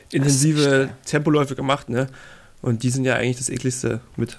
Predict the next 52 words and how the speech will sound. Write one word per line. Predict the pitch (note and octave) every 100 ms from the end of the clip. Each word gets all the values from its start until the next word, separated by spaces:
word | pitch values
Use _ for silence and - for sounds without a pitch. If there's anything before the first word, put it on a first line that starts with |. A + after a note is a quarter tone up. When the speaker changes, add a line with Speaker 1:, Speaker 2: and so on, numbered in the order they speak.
| C#3
Speaker 1:
Also, | A#2+
Speaker 2:
voll. | G#2 - C#3+ A#2+
Speaker 1:
so | A#2
ein | A2 G#2+
entspannter | A#2+ A#2 C3 A#2+
Long | A#2 C#3+
Run, | C3+
das | A#2+
find | C3
ich | C3
noch | B2
okay. | A2+ C#3 D3 - - - - - - -
Da |
wird's, | A#2+ -
geht's | - B2
halt | A#2+
länger, | A2 C3 C#3+ C3
aber | A2+ A2
so, | A2+ G#2+ G2+
dann | - G2+
so | G2+
eine | G#2
Stunde | - - B2 C#3+
oder | C3+ C3+
so | C3+ C#3+
an | A2
der | G#2
Schwelle | - B2 D#3
oder | D3+ D3
so, | C#3+
boah, | B2+ - - - -
boah. | G3+ A3+ -
Speaker 2:
Ja, | A2 - - - -
richtig, | A#2+ - G#2 - - -
Speaker 1:
Wenn | A2
man |
Speaker 2:
richtig. | -
Speaker 1:
das | G#2+
nicht | A#2+ -
ge-, | B2 - C#3+ -
grad | A#2 -
nicht | B2
so | C3+
im | A#2
Plan | A#2+ A#2+ D#3+
hat, | D#3 - - -
so | - A#2+ A#2+
aus | B2+
der | -
Kalten | - B2 B2+ D3 - - -
gefühlt. | C#3+ - D3+ - - - -
Speaker 2:
Ja. | G#2